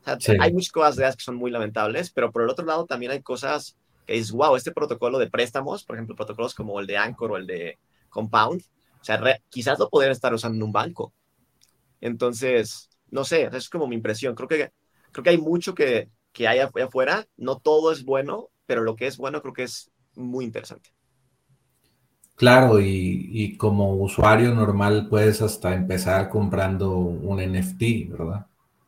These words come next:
Speaker 1: Claro. Y digo, creo, creo que t-, todavía hay cositas que se tienen que, que pulir, no sé, detallitos como igual los gas fees, de repente, cuando hay mucho,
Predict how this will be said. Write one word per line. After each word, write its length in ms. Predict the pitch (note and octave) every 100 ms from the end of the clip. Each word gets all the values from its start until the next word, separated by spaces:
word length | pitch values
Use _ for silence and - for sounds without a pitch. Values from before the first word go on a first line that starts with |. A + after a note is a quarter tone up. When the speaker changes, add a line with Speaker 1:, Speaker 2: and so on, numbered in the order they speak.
| _ _ _ _ _ _ _ _ -
Speaker 1:
Claro. 400 | D3 F#3+ E3 A#2+ _ _ _ _ -
Y 60 |
digo, 180 | F3+ F#3+
creo, 180 | F3+ F3+ -
creo 160 | G#3
que 540 | - A3+ G3+ D3 A#2 - _ - _ _ _ _ _ _
t-, 160 | - B2 _ _ -
todavía 200 | D#3 F3
hay 60 |
cositas 460 | - D3 C#3 - E3+
que 60 | B2
se 60 |
tienen 300 | - C#3 C#3+
que, 600 | C3+ A#2 G#2 G#2 G2 F#2+ - _ _ -
que 120 | A2+
pulir, 480 | A2+ A2 C3+ F3 _ _ _ _ _ -
no 80 | A#2+
sé, 80 |
detallitos 460 | A2 G#2 G#2+ A2+ A#2
como 320 | A2 G#2+ G2
igual 280 | G2+ A2+ A2+
los 120 | G#2+
gas 220 | A2+ A#2 -
fees, 220 | A#2+ A2+
de 80 | A2
repente, 560 | A2 A#2 B2 B2 A2+ _ _ _ _
cuando 260 | G#2 G#2+
hay 140 | A2 B2+
mucho, 840 | C3 B2 C#3 A#2+ G#2+ G2 F#2+ F2+